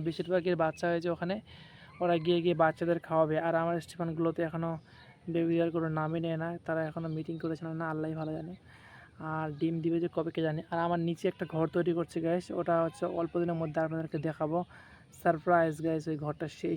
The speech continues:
সুন্দর একটা ঘর তৈরি করব, একদম নেটেড, নেটেডভাবে লাগিয়ে দেবো, যেন তাদের মশা টশা কিছু না কামড়ায়, এমনভাবে বানাবো, গাইস, আপনারা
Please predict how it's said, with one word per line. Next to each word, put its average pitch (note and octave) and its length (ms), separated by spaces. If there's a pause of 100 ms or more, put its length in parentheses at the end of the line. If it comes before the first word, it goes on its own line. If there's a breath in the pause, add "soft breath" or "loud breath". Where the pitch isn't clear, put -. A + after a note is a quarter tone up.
সুন্দর D#3+ 280
একটা - 120 (120)
ঘর D3+ 120 (100)
তৈরি D3+ 220
করব, D3 160 (600 loud breath)
একদম F3 180 (120)
নেটেড, F3 320 (280)
নেটেডভাবে E3+ 720
লাগিয়ে E3 240
দেবো, F3 180
যেন E3+ 180
তাদের E3 180 (120)
মশা D#3 200
টশা E3+ 240
কিছু - 140 (100)
না D#3+ 140
কামড়ায়, D#3+ 320
এমনভাবে D#3+ 420
বানাবো, D3+ 320
গাইস, D3+ 240 (480 loud breath)
আপনারা D#3+ 240